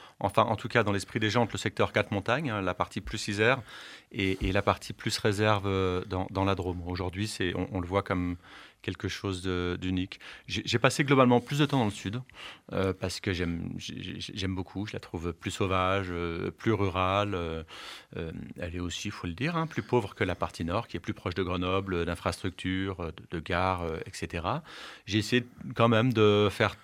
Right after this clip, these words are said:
le tour des contreforts, j'ai essayé de m'y perdre, mais on pourrait y passer beaucoup plus de temps, hein.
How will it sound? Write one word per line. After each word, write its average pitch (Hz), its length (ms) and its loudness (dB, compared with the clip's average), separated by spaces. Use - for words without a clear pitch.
le 107 140 -4
tour 113 200 2
des 110 80 0
contreforts, 107 760 2
j'ai 98 100 0
essayé 98 200 -2
de 101 60 0
m'y 104 80 2
perdre, 110 320 4
mais 98 240 6
on 98 120 6
pourrait 98 280 2
y - 20 0
passer 95 240 0
beaucoup 101 260 -4
plus 107 200 -4
de 98 40 2
temps, 104 360 2
hein. 127 60 6